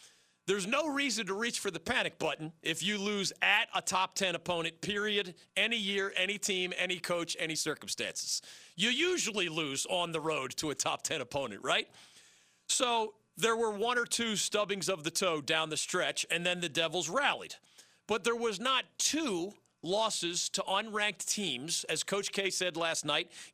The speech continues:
game number twenty-eight means you're not supposed to look young anymore. In those five N C double A title seasons, there were no such losses,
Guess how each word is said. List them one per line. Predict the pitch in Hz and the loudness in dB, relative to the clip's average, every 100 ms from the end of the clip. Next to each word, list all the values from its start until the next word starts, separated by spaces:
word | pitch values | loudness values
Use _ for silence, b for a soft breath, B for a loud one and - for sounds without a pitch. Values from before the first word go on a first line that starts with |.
| 117 | 0
game | 170 208 233 226 | 2 4 2 0
number | 233 233 226 | 0 0 -2
twenty-eight | - 233 247 226 247 226 202 | -2 0 0 2 2 0 -2
means | 196 226 165 | -2 0 -2
you're | 190 | 0
not | 202 214 | 0 0
supposed | 190 - 208 - | -2 0 0 -2
to | 180 | -2
look | 202 233 175 | 0 0 0
young | 226 240 | 2 2
anymore. | 170 143 123 120 151 196 B B B B B B - | 0 -2 -4 0 0 -2 B B B B B B 0
In | 208 269 254 | 2 2 2
those | 254 233 226 | 2 2 0
five | - 214 214 226 220 | 0 2 4 2 0
N | - 214 | -2 0
C | - 214 | -2 0
double | 196 202 196 | 0 0 0
A | 190 | 0
title | 180 185 185 | 0 0 0
seasons, | - 202 180 120 113 131 - b b b b _ | 0 0 -2 -2 -2 -2 -4 b b b b _
there | 139 196 190 | 0 2 2
were | 190 208 | 2 0
no | 190 185 190 | 0 0 0
such | - 190 175 - | 0 -2 -2 -2
losses, | 143 165 175 - 135 127 - | 0 0 0 -2 -2 -2 -2